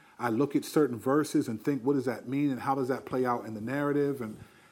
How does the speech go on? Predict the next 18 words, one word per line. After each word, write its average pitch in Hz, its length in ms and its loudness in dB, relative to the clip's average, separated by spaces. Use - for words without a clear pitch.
so 139 280 4
I 135 100 2
think 196 280 -4
you 190 60 4
have 185 140 4
to 160 80 2
find 180 540 -2
something 170 440 -2
you're 135 160 6
interested 135 680 -2
in. 110 240 -6
If 139 160 0
you're 214 140 8
struggling 220 760 6
to 170 180 0
read 147 360 0
the 151 80 2
Bible, 160 600 4